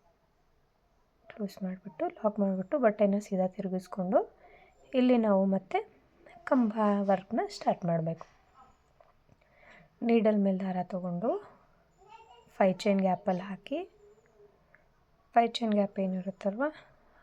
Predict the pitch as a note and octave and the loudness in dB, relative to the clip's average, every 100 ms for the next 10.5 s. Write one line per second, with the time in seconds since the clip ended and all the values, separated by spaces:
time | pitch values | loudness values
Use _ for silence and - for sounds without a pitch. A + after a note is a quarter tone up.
0 | _ - G3 G3 - D#4+ F4+ - - - | _ -4 -4 -4 -8 -10 -10 -20 -20 -20
1 | _ _ _ _ - G#3+ G#3 G#3+ G#3 G#3 | _ _ _ _ -6 0 0 0 0 0
2 | G#3 C#4 G4 - - - - _ A#3+ A3 | 0 0 -2 -10 -20 -20 -20 _ 0 2
3 | G3 G3 F3+ F3 E3+ G#3 - - _ _ | 4 2 -2 -2 -4 -4 -10 -20 _ _
4 | _ _ _ _ _ _ _ _ _ _ | _ _ _ _ _ _ _ _ _ _
5 | _ A3+ G3+ - - - A3+ G#3+ C#4 A3+ | _ 0 0 0 -16 -6 -4 -2 4 4
6 | G3+ G#3+ G#3+ G#3 G3+ B3+ A3 G3+ F#3+ G#3 | 6 2 0 -2 0 0 2 0 2 4
7 | A#3+ D4 - - - - A4 - _ - | 4 0 -8 -20 -20 -20 -20 -20 _ 0
8 | A3 F#3+ - D#3+ - - - - - - | 2 2 0 -4 -6 -14 -20 -20 -20 -20
9 | - _ - - G3+ G#3+ D4 G#3+ G3 G3 | -20 _ -14 -4 0 2 4 6 6 6
10 | F#3+ G3+ G3+ G3+ | 4 4 6 4